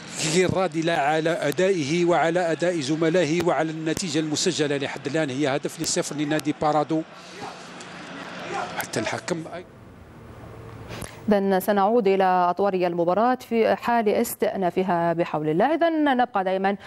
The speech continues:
Speaker 2: مع أخبار الأندية المحلية. رفض لاعبو فريق أهلي برج بوعريريج مقترح الإدارة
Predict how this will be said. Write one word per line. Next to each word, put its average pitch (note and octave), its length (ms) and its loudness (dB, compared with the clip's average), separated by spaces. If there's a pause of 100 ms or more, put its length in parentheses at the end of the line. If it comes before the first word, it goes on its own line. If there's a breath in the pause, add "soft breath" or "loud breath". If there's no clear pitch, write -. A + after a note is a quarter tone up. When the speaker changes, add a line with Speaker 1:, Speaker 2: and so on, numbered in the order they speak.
(240 loud breath)
Speaker 2:
مع G3 120 2
أخبار F3+ 280 0
الأندية F#3 380 2
المحلية. F3 880 2
رفض A#3+ 300 0
لاعبو G3 440 0
فريق F3+ 320 0
أهلي F#3 200 0
برج F#3+ 300 -2
بوعريريج F#3+ 640 0
مقترح G#3 520 -2
الإدارة G3+ 720 2